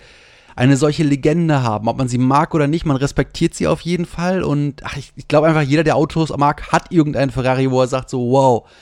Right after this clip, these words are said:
das ist einfach was ganz, ganz, ganz Besonderes." Und du hattest ja schon angesprochen, irgendwo der F vierzig, das war ja damals so dieses Ding von, "Wow, es ist ein Formel-eins-Wagen für die Straße" im Grunde. Er hatte so viel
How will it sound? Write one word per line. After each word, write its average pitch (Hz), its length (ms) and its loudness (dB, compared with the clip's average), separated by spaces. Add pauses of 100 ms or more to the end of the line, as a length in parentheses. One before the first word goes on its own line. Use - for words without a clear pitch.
(380)
das 147 260 0
ist 160 200 -6
einfach 143 280 -4
was 139 180 -4
ganz, 147 240 -2
ganz, 143 240 -4
ganz 143 220 -4
Besonderes." 139 680 -4
Und 117 280 -4 (300)
du 117 60 0
hattest 127 140 2
ja 147 60 2
schon 135 120 -2
angesprochen, 147 400 0
irgendwo 131 200 -2
der 131 160 0
F 123 80 -6
vierzig, 160 480 0
das - 160 -8
war 139 100 2
ja 139 140 2
damals 143 440 2
so 143 120 2
dieses 131 580 -2
Ding 147 280 4
von, 139 420 0
"Wow, 143 320 4
es 135 100 -2
ist - 180 -6
ein 131 120 -2
Formel-eins-Wagen 135 760 -2
für 139 100 -2
die 131 100 -6
Straße" 131 380 -2
im 113 120 -2
Grunde. 107 280 -2
Er 107 60 -4
hatte 123 140 -2
so 147 160 2
viel 147 420 -2